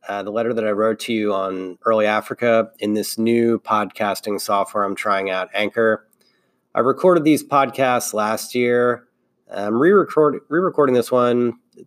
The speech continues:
This software's got some bells and whistles that I hope you like.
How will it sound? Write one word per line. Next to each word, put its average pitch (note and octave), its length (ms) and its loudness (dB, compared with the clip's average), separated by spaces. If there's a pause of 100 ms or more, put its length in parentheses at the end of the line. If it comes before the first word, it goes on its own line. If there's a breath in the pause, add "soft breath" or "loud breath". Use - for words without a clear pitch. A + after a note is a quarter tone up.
This C#3 200 -4
software's C#3+ 480 0
got A#2 240 2
some A2+ 160 -2
bells G#2+ 240 2
and G#2 100 -2
whistles F#2+ 680 -4
that F#2+ 120 -4
I F2+ 60 -2
hope G2 180 -4
you G2 100 -2
like. F2+ 540 -4